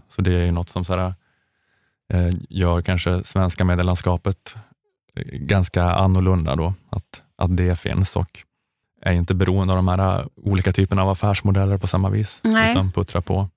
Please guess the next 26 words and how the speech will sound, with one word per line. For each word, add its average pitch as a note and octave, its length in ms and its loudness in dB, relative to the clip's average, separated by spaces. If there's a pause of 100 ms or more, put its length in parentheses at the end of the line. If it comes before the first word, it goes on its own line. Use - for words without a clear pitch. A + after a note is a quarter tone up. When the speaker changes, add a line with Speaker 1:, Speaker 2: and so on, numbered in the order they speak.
(240)
Speaker 2:
Men A3+ 60 2
det A3 40 0
känns B3+ 200 4
ändå A#3 160 0
som A3 120 0
att G#3+ 140 0
Speaker 1:
Mm. G#3+ 120 2 (380)
Speaker 2:
det - 20 -6
också - 280 -2
måste G3+ 300 2 (220)
anpassa F#3 440 0
sig E3+ 420 0 (500)
mer F3 420 4
till F3 300 -2
den F3 280 2
här F#3+ 80 2
typen F3+ 200 -2
av E3+ 60 0
journalistik E3+ 480 0
som F3 100 0
du E3 60 0
beskriver. E3+ 580 -2 (260)
Speaker 1:
Mm. A2 300 4
Speaker 2:
De F#3 120 2
här, E3 540 0
eh, F3 40 -2